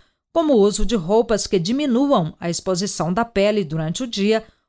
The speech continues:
horário em que os mosquitos são mais ativos. Utilizar repelentes e inseticidas,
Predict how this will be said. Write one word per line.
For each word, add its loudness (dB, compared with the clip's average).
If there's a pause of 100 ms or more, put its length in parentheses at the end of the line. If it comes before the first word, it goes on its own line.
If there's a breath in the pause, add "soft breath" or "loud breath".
(180)
horário 0
em -4
que -4
os -2
mosquitos -2
são -2
mais 0
ativos. -2 (560 soft breath)
Utilizar 2
repelentes -2
e 0
inseticidas, -2